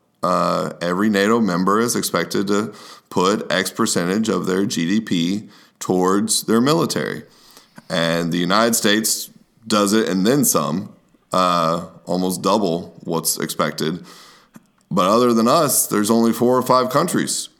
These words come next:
who are meeting their quota. Um, some are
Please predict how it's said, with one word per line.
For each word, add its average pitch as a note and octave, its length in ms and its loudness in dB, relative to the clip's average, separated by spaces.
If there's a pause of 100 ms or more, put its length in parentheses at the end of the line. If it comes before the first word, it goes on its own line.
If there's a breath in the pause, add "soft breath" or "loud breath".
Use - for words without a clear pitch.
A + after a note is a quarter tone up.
(100)
who G2 140 0
are F#2+ 120 2
meeting G2+ 340 2
their A2+ 120 2
quota. D#3 440 0 (580 soft breath)
Um, E2+ 540 0 (640)
some B2+ 480 2
are F2 420 0